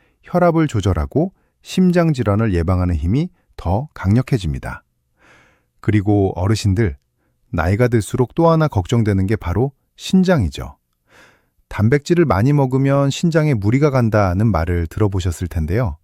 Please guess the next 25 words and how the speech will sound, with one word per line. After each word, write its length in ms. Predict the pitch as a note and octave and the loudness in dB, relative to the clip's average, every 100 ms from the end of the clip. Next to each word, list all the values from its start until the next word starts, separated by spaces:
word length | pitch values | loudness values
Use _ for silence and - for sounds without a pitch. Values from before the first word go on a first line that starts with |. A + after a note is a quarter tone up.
| _ _ _ _ - | _ _ _ _ -6
맞습니다. 640 | D2+ - C3+ E2+ D#2 C#2+ _ _ _ _ _ | -6 0 0 0 -4 -10 _ _ _ _ _
하지만 360 | - C#3 D#3 C#3 | -8 -4 0 2
여기서 260 | G2 A2 | 2 0
중요한 460 | C3+ - A#2+ A#2 F2+ | -4 0 2 2 2
건 260 | B2+ A2+ D2 _ _ _ | 0 -2 -4 _ _ _
단백질의 600 | - F#2 G2 - - G#2+ | -4 0 0 -2 -2 0
양보다 600 | D2+ F#2 A2+ F2+ A2 C#3+ - _ _ | 0 0 0 0 0 -2 -4 _ _
질입니다. 960 | - A#2 C#3 F2+ - E2 D2 C#2 - _ _ _ _ _ _ _ _ _ _ | -4 0 0 0 -2 -2 -2 -6 -12 _ _ _ _ _ _ _ _ _ _
고기 280 | - A2+ D3 | -4 0 2
같은 360 | D#3 - F3 | 0 0 -2
동물성 500 | D#3 B2 D#3 D3+ D#3+ | 0 2 2 2 -2
단백질은 640 | C3+ G2+ G2+ - F#2 A#2+ F3 - _ | 0 0 -2 -2 -2 -2 -4 -12 _
소화되는 540 | - - F3+ E3 D3+ C#3+ | -12 2 2 4 0 0
과정에서 540 | F#2+ F#2+ F2+ E2 G2 | -2 0 0 0 -4
찌꺼기가 580 | - D#3+ E3 D3+ C3 B2 | -4 -4 -2 -2 -2 -2
많이 280 | D#2+ G2 C3 | 0 0 0
남아서 520 | F2+ D#2 D2+ C3+ E2 _ _ - _ _ | 0 -2 -4 -4 -6 _ _ -20 _ _
우리 220 | G2+ B2 | -2 0
신장이 500 | D3 - E3+ E3 D#3+ | 0 0 2 2 2
이걸 200 | A#2 C3 | 0 0
걸러내느라 840 | C3 - A2 C#3 A2+ E2+ C#2 G#2 - | -2 2 2 4 2 0 -2 -6 -8
아주 280 | - E2+ B2 | -6 -4 -6
고생을 420 | - G2 B2 C3+ | -4 0 0 0
많이 260 | D#2 F2 B2 | -2 0 2
하거든요. 580 | B2+ F2 D#2 D2+ D2+ | 0 -2 -4 -4 -6